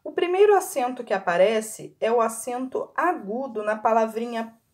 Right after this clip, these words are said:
picolé. Na palavrinha picolé, a gente usa o acento agudo porque é o sinal que indica uma pronúncia com um som mais aberto, um som mais forte.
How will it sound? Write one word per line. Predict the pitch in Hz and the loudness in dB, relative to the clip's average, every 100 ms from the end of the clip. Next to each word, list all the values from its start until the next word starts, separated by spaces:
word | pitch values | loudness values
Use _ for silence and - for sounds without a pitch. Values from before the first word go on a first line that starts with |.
| _ | _
picolé. | - 381 453 453 - 349 370 311 202 190 170 156 - _ _ _ _ _ - | -6 -2 -2 -4 -2 2 4 4 6 6 6 0 -18 _ _ _ _ _ 2
Na | 381 | 4
palavrinha | 392 370 269 220 208 196 | 6 4 4 -2 -6 -10
picolé, | - 254 - 175 190 254 - - | -10 -8 2 4 6 4 2 0
a | 226 | 0
gente | 247 285 294 | 0 -6 -8
usa | 240 214 202 | -6 -2 2
o | 180 | 4
acento | 196 196 - 233 220 220 - - | 2 0 -6 -4 -4 -6 -6 -2
agudo | 311 339 - 202 190 196 233 302 320 _ _ _ | 0 -2 -4 -4 -2 -2 -4 -8 -10 _ _ _
porque | 190 196 - 262 | 6 6 4 0
é | 226 | 2
o | 226 | 2
sinal | 254 - 226 240 262 | 0 -6 0 2 0
que | 262 262 | -4 -8
indica | 240 214 262 262 | -8 -8 -8 -4
uma | 254 247 | -4 -2
pronúncia | 233 233 269 269 262 | -4 -4 -6 -4 -4
com | 269 262 | -4 -6
um | 262 | -6
som | - 247 262 | -4 -2 -2
mais | 262 254 254 285 311 302 | -6 2 4 4 2 0
aberto, | 302 240 185 208 214 202 - 202 | -2 -2 -2 -2 -2 -6 -12 -14
um | |
som | 196 220 202 | -10 -8 -6
mais | 202 220 - | -6 -6 -8
forte. | - - 175 190 - | -6 0 0 0 -6